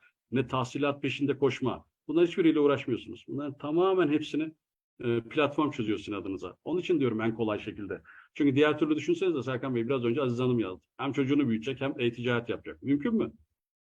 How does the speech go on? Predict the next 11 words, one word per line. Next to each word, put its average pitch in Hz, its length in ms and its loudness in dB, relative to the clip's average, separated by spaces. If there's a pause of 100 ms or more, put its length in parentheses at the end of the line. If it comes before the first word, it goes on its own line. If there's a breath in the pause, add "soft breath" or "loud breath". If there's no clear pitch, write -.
(100)
Bir 120 120 -2
tane, 120 420 2
e, 113 120 0
paket 139 320 0
gelecek, 156 420 0
iade 113 360 2
oldu 143 280 2
diyelim, 156 280 4
onun 117 180 0
peşinden 120 460 -4
koştur, 160 440 -2